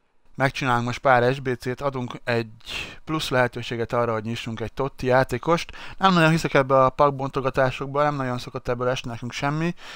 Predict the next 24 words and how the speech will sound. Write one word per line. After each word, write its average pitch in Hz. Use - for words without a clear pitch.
meg 123
szerintem 131
nagyon 131
nehéz 120
Totti 127
kártyát, 117
ö, 117
nyitni. 131
Viszont 139
úgy 208
gondoltuk, 151
hogy 139
egy 131
ilyen 127
másik 139
akunton 120
is 113
lepörgetjük 120
ezeket 107
az 110
Advanced 117
S 113
B 113
C-ket, 151